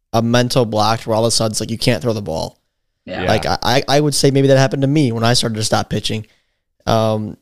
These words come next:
Speaker 1: I think, yeah, it's a case where, like, you walk one or two guys and all of a sudden you're so in your head, like, "Okay, I gotta throw a strike," that all of a sudden now, like, you start thinking about your mechanics, you're thinking about,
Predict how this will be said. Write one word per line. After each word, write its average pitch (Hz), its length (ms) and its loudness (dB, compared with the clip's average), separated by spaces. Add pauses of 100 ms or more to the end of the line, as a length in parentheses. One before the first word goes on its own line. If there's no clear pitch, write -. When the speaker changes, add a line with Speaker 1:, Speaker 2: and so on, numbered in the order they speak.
Speaker 1:
I 131 120 0
think, 139 260 -2
yeah, 131 160 4
it's 123 100 -2
a 127 60 -6
case - 260 0
where, 135 60 0
like, 123 140 0
you 202 100 -4
walk 202 400 0
one 123 240 0
or 123 80 0
two 127 200 0
guys 113 340 0
and 110 100 -4
all 117 60 2
of 117 40 0
a 117 60 -2
sudden 117 260 0
you're 113 100 -4
so 117 260 2
in 113 80 -2
your 110 100 -6
head, 107 260 -2
like, 104 140 -4
"Okay, 110 260 -4
I 107 120 -2
gotta 107 180 -2
throw 107 160 -4
a 104 40 -4
strike," 110 500 -2
that 110 120 0
all 110 80 0
of 110 60 -2
a 107 40 -2
sudden 104 320 -2
now, 101 220 -4
like, 95 320 -6
you 113 260 -2
start 107 320 -4
thinking 127 280 -2
about 117 180 2
your 113 100 -4
mechanics, 110 600 -2
you're 107 80 -8
thinking 120 320 -4
about, 110 340 -2